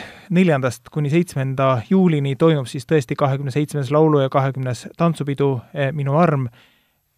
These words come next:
Viie-, neljandal ja viiendal juulil, äh, toimuvad kolm tantsupeoetendust ja rahvamuusikute kaks kontserti neljanda juuli õhtul Kannelde öö Metodisti kirikul,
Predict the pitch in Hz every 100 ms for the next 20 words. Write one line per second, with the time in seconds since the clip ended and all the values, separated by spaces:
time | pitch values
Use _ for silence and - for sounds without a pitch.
0 | _ 180 180 - 170 185 139 131 147 202
1 | 151 139 143 143 139 131 - - 143 139
2 | 151 139 131 135 - - 170 175 147 117
3 | - 190 190 143 147 139 151 151 135 139
4 | - - - 156 143 135 175 - 143 135
5 | - 139 143 160 - - 170 160 143 131
6 | - 139 123 _ - 156 135 135 135 139
7 | 135 - 139 143 143 135 127 139 139 131
8 | 185 165 143 - 147 143 135 147